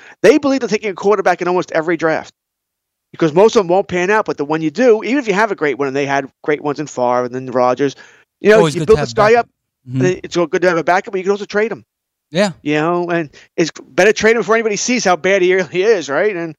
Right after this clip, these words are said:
Speaker 2: Like,
Speaker 1: you go on from there.
Speaker 2: like,
Speaker 1: What's his name?
Speaker 2: uh,
Speaker 1: Flynn?
Speaker 2: Flynn. Oh, that was the biggest one,
Speaker 1: <laughs>
Speaker 2: yeah. Threw, like, f-, what? S-, he had the most touchdowns for, like, a Green Bay Packer,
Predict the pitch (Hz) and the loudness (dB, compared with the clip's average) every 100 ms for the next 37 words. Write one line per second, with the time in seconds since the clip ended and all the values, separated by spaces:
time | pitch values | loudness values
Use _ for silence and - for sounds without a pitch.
0 | _ 147 139 - 147 165 170 180 165 202 | _ -2 -2 -2 -4 -2 0 -2 -2 -2
1 | 135 - - 147 - 147 139 - 160 175 | -4 -6 -4 -2 0 0 0 -4 -2 -2
2 | 208 _ - 190 170 123 117 156 139 - | -2 _ 0 4 4 0 2 2 4 0
3 | - - _ _ _ _ - 156 156 139 | -6 -8 _ _ _ _ 0 2 2 0
4 | 151 139 131 135 147 120 123 113 101 _ | -2 -2 -2 -2 -2 -4 -8 -10 -14 _
5 | 170 175 143 - _ - 156 120 - - | 2 2 2 -6 _ -10 -8 -4 -4 -6
6 | - _ - 180 175 196 - 208 - 180 | -8 _ -6 -2 0 0 0 -2 -2 -6
7 | 151 127 151 127 139 170 156 147 156 143 | -8 -6 -8 -8 -4 -2 -2 -2 -2 -4
8 | - 110 | -8 -16